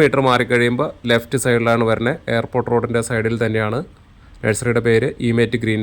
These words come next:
വേൾഡ്. നമുക്കിന്ന് പ്രധാനമായിട്ടും പച്ചക്കറി തൈകളാണ് വന്നിരിക്കുന്നത്. അപ്പോൾ അത് ഏതൊക്കെയാണെന്ന് നോക്കാം. നമുക്ക് ആദ്യത്തെ ഐറ്റം ചുവപ്പ് ചീര, കവറിൽ പാകി മുളപ്പിച്ചത്, പറിച്ച് നടാൻ പാകമായത് റെഡി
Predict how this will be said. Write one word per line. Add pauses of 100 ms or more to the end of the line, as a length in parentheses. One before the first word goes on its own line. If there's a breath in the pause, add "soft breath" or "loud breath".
വേൾഡ്. (260)
നമുക്കിന്ന്
പ്രധാനമായിട്ടും
പച്ചക്കറി
തൈകളാണ് (100)
വന്നിരിക്കുന്നത്. (160)
അപ്പോൾ
അത് (100)
ഏതൊക്കെയാണെന്ന്
നോക്കാം. (720)
നമുക്ക് (100)
ആദ്യത്തെ
ഐറ്റം (280)
ചുവപ്പ്
ചീര, (520)
കവറിൽ (140)
പാകി (440)
മുളപ്പിച്ചത്, (460)
പറിച്ച്
നടാൻ
പാകമായത് (480)
റെഡി